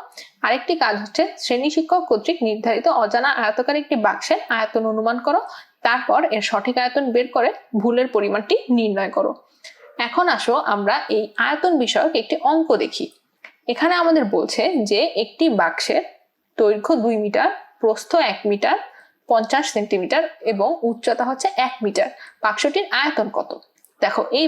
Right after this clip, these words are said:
বাক্সটির তোমার দৈর্ঘ্য এবং অন্যদিকে প্রস্থ এবং উচ্চতা তিনটি জিনিস কিন্তু বলে দিচ্ছে, তোমাকে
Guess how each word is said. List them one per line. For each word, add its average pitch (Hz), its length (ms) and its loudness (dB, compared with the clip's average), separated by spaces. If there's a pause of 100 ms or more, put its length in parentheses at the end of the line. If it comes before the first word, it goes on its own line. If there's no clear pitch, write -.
বাক্সটির 247 440 0 (100)
তোমার 208 220 2 (640)
দৈর্ঘ্য 208 360 4 (1300)
এবং 226 160 2 (180)
অন্যদিকে 220 380 0 (120)
প্রস্থ 214 280 0 (640)
এবং 277 180 2 (200)
উচ্চতা 240 360 0 (260)
তিনটি 302 300 2
জিনিস 370 260 0
কিন্তু 330 180 2 (260)
বলে 247 240 4
দিচ্ছে, - 240 -4 (160)
তোমাকে 277 240 0